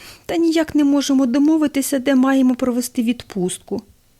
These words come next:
«А в чому ж проблема?» «Ну, ти розумієш, я хочу поїхати в Таїланд, а він хоче поїхати зі мною». Вона: «Була в туалеті.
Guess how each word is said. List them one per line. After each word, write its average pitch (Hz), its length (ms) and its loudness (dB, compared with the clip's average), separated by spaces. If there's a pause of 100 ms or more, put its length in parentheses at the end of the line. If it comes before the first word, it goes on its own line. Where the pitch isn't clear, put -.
(340)
«А 320 100 0
в 311 80 -6
чому 277 280 2
ж - 120 -6
проблема?» 208 680 -2 (840)
«Ну, 302 340 0
ти 320 200 0
розумієш, 311 680 2
я 277 100 2
хочу 302 320 -2
поїхати 285 540 -2
в 269 80 -8
Таїланд, 302 680 2 (360)
а 359 120 -2
він 359 160 2
хоче 349 300 -2
поїхати 320 560 0
зі 262 180 -2
мною». 202 560 0 (2250)
Вона: 190 360 -2 (680)
«Була 349 240 2
в 349 80 -2
туалеті. 240 720 0